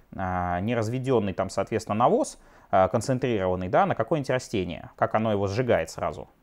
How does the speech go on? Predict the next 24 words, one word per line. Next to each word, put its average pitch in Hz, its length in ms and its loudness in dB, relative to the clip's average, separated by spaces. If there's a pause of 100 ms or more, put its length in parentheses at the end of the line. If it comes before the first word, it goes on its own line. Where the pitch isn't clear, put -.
(140)
То 92 60 -10
есть, - 200 -12
ну, 127 140 -2
растение 131 400 -2
не 131 80 -2
может 135 260 -2
в - 40 -20
таком 101 260 -2
концентрированном 98 720 -4
виде, 95 540 0
э, - 40 -8
что-либо 107 380 -2
усваивать, 175 480 0
оно 113 160 -4
просто 131 280 -6
умирает. 123 380 -2 (520)
А, 98 260 0
здесь 156 300 0
ситуация 196 460 4
иная. 98 320 4
Здесь, 127 440 -4
э, 117 800 2
значительно 135 480 -2
лучше 123 500 0